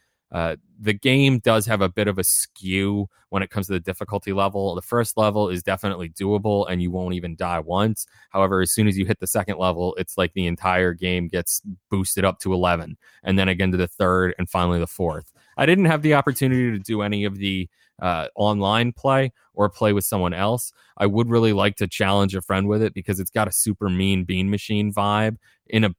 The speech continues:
in the way that, you know, even in Puzzle Fighters where you would see your character taking more damage,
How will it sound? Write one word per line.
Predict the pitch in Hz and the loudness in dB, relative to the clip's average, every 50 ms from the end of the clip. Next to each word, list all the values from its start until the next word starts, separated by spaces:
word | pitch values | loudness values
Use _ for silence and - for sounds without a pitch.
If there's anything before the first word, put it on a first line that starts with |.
| _ _ - | _ _ -2
in | 107 104 107 | 0 2 2
the | 101 98 | 2 2
way | 95 95 92 92 95 95 95 | 2 2 2 4 4 2 2
that, | 90 90 87 87 _ | 2 0 -2 -4 _
you | 95 95 | -2 -2
know, | 92 90 87 87 90 82 | 0 0 0 0 0 0
even | 110 117 120 | 2 2 2
in | 117 107 98 | 2 2 0
Puzzle | - - 120 117 117 104 92 | 0 0 0 0 2 0 -2
Fighters | - - 92 87 87 87 90 90 87 - | -2 -2 -2 0 0 0 -2 -2 -2 -2
where | 98 92 | -2 0
you | 92 92 | 0 0
would | 92 92 - | -2 -2 -4
see | - 104 92 | -4 -4 -2
your | 90 92 87 | -4 -4 -4
character | - - 101 95 92 90 - 95 92 | -4 -2 0 0 0 0 -2 -4 -6
taking | - - 98 87 95 92 90 | -4 -2 -4 -2 -2 -2 -2
more | 90 90 90 90 | 0 0 0 0
damage, | 85 98 87 90 90 90 90 87 82 - | -2 -2 -4 -2 -2 0 -2 -2 -4 -6